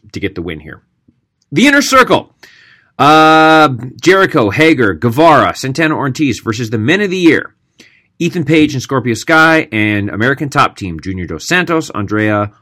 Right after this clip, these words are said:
Arlovsky, and Dan Lambert. Uh, I'm gonna take Men of the Year and American Top Team to get the win here, and I'm gonna say that Jake Hager turns on the Elite, or on the Inner Circle and joins American Top Team, because,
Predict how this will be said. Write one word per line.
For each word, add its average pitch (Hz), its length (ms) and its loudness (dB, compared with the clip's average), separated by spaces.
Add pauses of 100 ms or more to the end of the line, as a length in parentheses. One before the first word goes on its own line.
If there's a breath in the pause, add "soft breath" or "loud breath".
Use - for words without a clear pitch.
(140 soft breath)
Arlovsky, 131 640 -2
and 95 100 -6
Dan 104 220 0
Lambert. 95 380 -6 (1400 loud breath)
Uh, 170 260 4
I'm 190 120 2
gonna 233 160 4
take 202 300 0
Men 185 140 2
of 190 80 0
the 180 40 -2
Year 180 180 2
and 175 80 2
American 151 340 2
Top 135 240 -2
Team 151 160 -2
to 139 60 -4
get 123 140 -2
the 123 80 -2
win 131 200 0
here, 135 240 0
and 117 200 -2
I'm 131 140 -2
gonna 131 100 -4
say 123 220 0
that 90 160 -4
Jake 127 220 2
Hager 117 360 0
turns 120 300 -4
on 110 180 -2
the 104 140 0
Elite, 104 420 -4
or 120 160 0
on 113 200 0
the 110 160 0
Inner 113 320 -2
Circle 104 500 -4 (340 soft breath)
and 107 300 0
joins 113 400 2
American 101 480 -4
Top 101 300 -2
Team, 71 240 -12
because, 87 420 -6